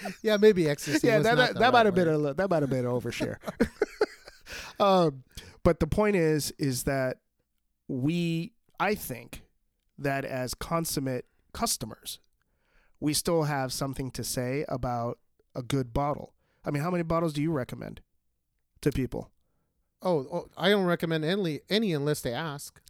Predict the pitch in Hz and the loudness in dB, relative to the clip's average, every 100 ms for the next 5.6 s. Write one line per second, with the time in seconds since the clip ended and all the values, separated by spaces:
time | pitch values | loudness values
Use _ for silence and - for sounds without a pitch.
0 | - _ _ 147 151 - 226 202 139 131 | -20 _ _ 0 0 2 2 2 2 0
1 | 127 160 175 170 165 147 170 165 143 135 | -2 -2 -2 -2 -2 -2 -2 0 0 0
2 | 151 165 - 123 131 165 127 127 - 147 | -2 -4 -2 -2 0 0 -2 -2 -4 -2
3 | 147 135 139 131 131 151 123 - 147 139 | -2 0 -2 -2 -2 -2 -4 -6 -4 -4
4 | - 147 131 131 139 117 143 127 - 127 | -2 -4 -2 -2 -4 -4 -4 -4 -4 -4
5 | 131 - _ _ 120 - | -6 -8 _ _ -10 -10